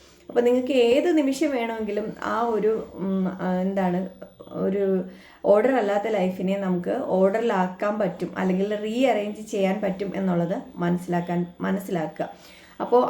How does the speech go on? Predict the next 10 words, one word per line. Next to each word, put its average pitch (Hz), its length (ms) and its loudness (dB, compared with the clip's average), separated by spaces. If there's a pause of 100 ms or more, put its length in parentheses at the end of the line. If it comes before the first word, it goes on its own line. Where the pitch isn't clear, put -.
അങ്ങനെ 254 240 2 (100)
ഒന്ന് 277 200 2
re-, 220 500 0
റീഅറേഞ്ച് 269 560 2
ചെയ്യുന്നതിന് 196 400 0
അല്ലെങ്കിൽ 208 280 -2 (100)
റീസ്റ്റാർട്ട് 214 440 -2
ചെയ്യുന്നതിന് 202 380 0 (140)
നമുക്ക് 190 320 0 (200)
ഏറ്റവും 220 340 0